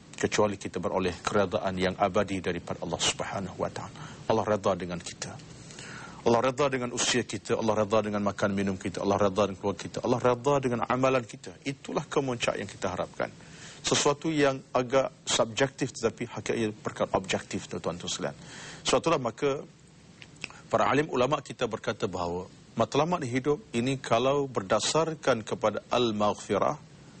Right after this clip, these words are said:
Allah Subhanahu wa taala akan buka ruang-ruang keampunan kepada kita. Sebab Allah sayang kepada kita. Walau bagaimana salah kita dengan ke-, kepadanya, salah kita dengan Allah Subhanahu wa taala, tapi Allah masih sayang kepada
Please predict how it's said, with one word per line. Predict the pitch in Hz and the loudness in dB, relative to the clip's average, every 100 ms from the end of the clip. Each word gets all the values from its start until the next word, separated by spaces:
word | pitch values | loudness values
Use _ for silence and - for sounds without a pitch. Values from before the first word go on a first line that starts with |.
| - - - | -20 -4 0
Allah | 104 104 | 2 2
Subhanahu | - 95 | 0 -4
wa | 90 | 0
taala | 87 98 107 | 0 0 -2
akan | 92 - 95 95 101 - - - - | -6 0 0 0 -4 -14 -18 -18 -6
buka | 98 104 - | -4 0 0
ruang-ruang | - 110 101 95 107 107 92 | 2 4 4 2 2 0 0
keampunan | - 101 92 104 90 | -4 -6 -2 0 0
kepada | 85 87 85 82 | 0 0 0 0
kita. | - - - | -6 -6 -2
Sebab | - 151 175 | 0 2 2
Allah | 160 | 2
sayang | - - 147 | 0 -2 -4
kepada | - 156 | -4 -4
kita. | 143 - 180 147 - - - - - - - - - | -4 -6 -8 -8 -10 -18 -16 -16 -16 -14 -16 -16 2
Walau | 131 156 190 180 | 4 4 4 2
bagaimana | 160 151 165 170 175 | 2 2 2 2 2
salah | 151 151 156 143 | 2 4 4 2
kita | - 139 127 | -2 -2 -2
dengan | 120 | -2
ke-, | - 110 - | -2 -4 -4
kepadanya, | 107 117 101 92 87 87 | -2 0 0 -2 -6 -2
salah | - 151 160 151 | 2 4 4 0
kita | - 143 160 | -6 0 2
dengan | 143 120 117 | 2 0 0
Allah | 120 | 0
Subhanahu | 104 - 92 | 0 -2 -6
wa | - | -2
taala, | 135 | -2
tapi | - | -2
Allah | - 123 | -4 -4
masih | 127 120 | -2 0
sayang | 143 107 | 2 2
kepada | 95 - - | 0 -6 -6